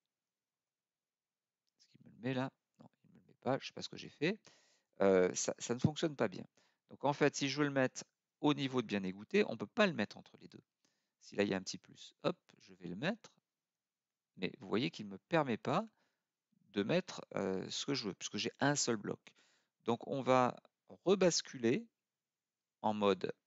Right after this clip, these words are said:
paragraphe. Du coup, toute ma liste est supprimée.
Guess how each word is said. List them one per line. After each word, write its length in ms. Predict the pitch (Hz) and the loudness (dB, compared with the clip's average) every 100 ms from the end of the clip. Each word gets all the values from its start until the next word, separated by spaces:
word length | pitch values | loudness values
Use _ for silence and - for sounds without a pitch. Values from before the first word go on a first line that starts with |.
| _ _ - | _ _ -6
paragraphe. 800 | - 69 104 165 214 - - _ _ _ _ _ _ _ _ _ _ _ _ _ _ _ _ _ _ _ | -2 0 2 0 0 -6 -20 _ _ _ _ _ _ _ _ _ _ _ _ _ _ _ _ _ _ _
Du 180 | 135 147 | -10 -8
coup, 300 | - 160 - _ _ _ _ _ _ _ _ _ _ _ _ _ | -8 -12 -12 _ _ _ _ _ _ _ _ _ _ _ _ _
toute 280 | 285 - 226 | -6 -6 0
ma 140 | 170 | 0
liste 400 | 160 156 - - - | 0 -4 -8 -16 -6
est 100 | 107 | -4
supprimée. 580 | - - - 95 104 | -4 -8 -16 -14 -12